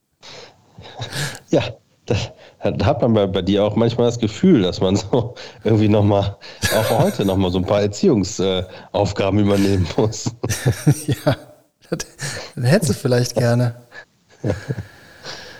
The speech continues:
Speaker 1: Ach Mann.
Speaker 2: Ja.
Speaker 1: Sag mal, hast du dir ein Getränk der Woche besorgt?
Speaker 2: Mhm. Kann ich mir
Speaker 1: Hm.
Speaker 2: holen.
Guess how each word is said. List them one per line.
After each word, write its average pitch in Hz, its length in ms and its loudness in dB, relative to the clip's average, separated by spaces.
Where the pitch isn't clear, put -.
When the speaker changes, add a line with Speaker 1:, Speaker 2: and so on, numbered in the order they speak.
Speaker 1:
Ach 95 240 0
Mann. 71 340 -2
Speaker 2:
Ja. 117 380 2
Speaker 1:
Sag 135 180 2
mal, 107 220 2
hast 135 220 0
du 156 60 2
dir 143 200 4
ein 135 80 4
Getränk 123 360 0
der 117 120 2
Woche 107 200 2
besorgt? 78 500 0
Speaker 2:
Mhm. 139 1120 6
Kann 135 140 0
ich 151 140 0
mir 147 120 6
Speaker 1:
Hm. 139 80 8
Speaker 2:
holen. 123 340 2